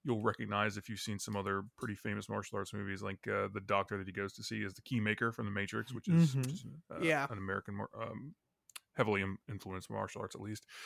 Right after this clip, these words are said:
Speaker 2: Mm-hmm.
Speaker 1: Um, one of the, the guys in the antique fight scene, antique room fight scene that gets the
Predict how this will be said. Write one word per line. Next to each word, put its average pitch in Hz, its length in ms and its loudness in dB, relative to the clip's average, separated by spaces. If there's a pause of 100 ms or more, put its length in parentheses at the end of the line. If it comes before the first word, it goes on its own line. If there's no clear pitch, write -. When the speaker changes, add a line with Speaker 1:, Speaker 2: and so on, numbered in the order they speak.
Speaker 2:
Mm-hmm. - 960 -2
Speaker 1:
Um, 135 640 10 (680)
one 147 360 6
of 135 360 8
the, 127 480 2 (760)
the 139 100 2
guys 123 300 10
in 120 80 6
the 104 640 6
antique 123 460 4 (560)
fight 113 320 4
scene, - 220 0
antique 123 320 0
room 110 140 0
fight 110 240 4
scene 107 320 0
that 113 80 -2
gets 110 180 -2
the 101 400 0